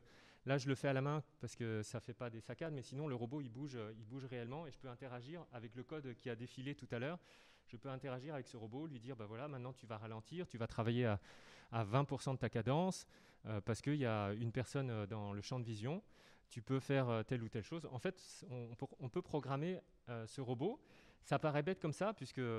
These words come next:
ça fait vingt ans ou plus qu'on a des robots, euh, pour, pour lesquels on pu-, on puisse programmer. Mais il faut savoir qu'on va brancher, grâce à, à la Smart Factory, des yeux complémentaires. Euh, moi, il y a vingt ans, pour qu'un robot puisse voir, on prenait des photos, des caméras, on calculait, euh,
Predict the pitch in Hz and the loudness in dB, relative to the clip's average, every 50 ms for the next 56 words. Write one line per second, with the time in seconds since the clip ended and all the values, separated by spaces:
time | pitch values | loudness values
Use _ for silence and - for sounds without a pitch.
0 | 107 104 104 - 123 110 - 113 104 110 131 131 - 151 151 151 147 139 120 110 | 2 0 -2 -2 -6 -4 -2 -2 -2 -2 -2 0 0 0 0 2 0 0 -2 -4
1 | 104 - - 151 147 - 127 120 117 110 104 120 113 123 120 117 135 139 135 123 | -4 -4 -4 -4 -2 -2 -4 -2 -2 0 -2 -2 -2 -2 0 0 0 0 2 0
2 | 107 101 98 95 92 98 101 101 - - - 139 147 - - 123 113 107 - 131 | 0 -2 -2 -4 -6 -6 -8 -10 -14 -16 -18 -18 -14 -8 -4 -4 -4 -2 -2 -2
3 | 123 117 110 - - - - - 117 113 - - 127 - - 143 127 - 120 123 | -2 -2 -4 -8 -10 -16 -12 -8 -8 -6 -6 -6 -8 -4 -2 -2 0 2 4 4
4 | 127 170 214 - - - - - - - - - - - - - - - 135 143 | 6 4 4 0 -4 -14 -18 -20 -20 -20 -20 -20 -20 -20 -20 -14 0 4 4 6
5 | - - 160 - 170 156 156 196 202 - - 190 185 185 170 139 143 131 127 135 | 8 6 10 12 12 12 12 10 8 8 6 8 8 8 10 8 8 8 8 6
6 | 151 156 - 180 175 143 131 139 139 - - 131 120 117 113 107 104 107 104 101 | 6 6 6 4 4 6 4 4 4 6 6 6 6 8 6 6 6 4 4 2
7 | 98 - 117 117 - - 143 135 - - 135 - - 123 131 170 196 208 208 - | 0 0 0 0 2 4 2 4 4 2 2 4 4 4 4 4 2 -2 -4 -8
8 | _ - 113 107 120 127 120 120 160 196 208 - 175 - 143 135 135 131 - 135 | _ -8 -2 2 2 2 4 4 4 4 4 2 2 2 4 4 4 4 4 4
9 | 117 104 101 - - - 120 113 107 107 104 101 107 110 117 131 135 139 127 110 | 2 2 0 -4 -4 0 2 4 4 4 4 4 4 4 6 6 6 8 6 6
10 | 101 127 131 127 - 165 190 214 - - - - - - - - - - _ - | 6 6 4 4 4 2 2 0 -2 -8 -18 -20 -20 -20 -20 -20 -20 -16 _ -10
11 | 120 - - 139 131 123 117 120 120 139 143 156 147 117 - 131 117 110 123 147 | -10 -4 2 4 6 6 8 8 8 8 8 6 6 4 0 -4 -2 2 4 6
12 | 165 185 196 190 151 127 123 - - 139 127 131 131 123 117 - - 131 123 - | 6 6 6 4 2 0 -2 0 2 2 4 4 4 2 0 0 0 -2 2 2
13 | 165 185 202 202 208 151 123 - 131 123 120 120 127 139 156 170 170 151 131 120 | 2 4 4 2 0 0 -2 -2 -2 0 2 2 4 4 4 4 4 2 2 0
14 | 117 - 135 127 - - 131 123 135 139 139 135 123 110 | 2 2 2 2 2 -2 -4 -2 -2 0 0 2 0 0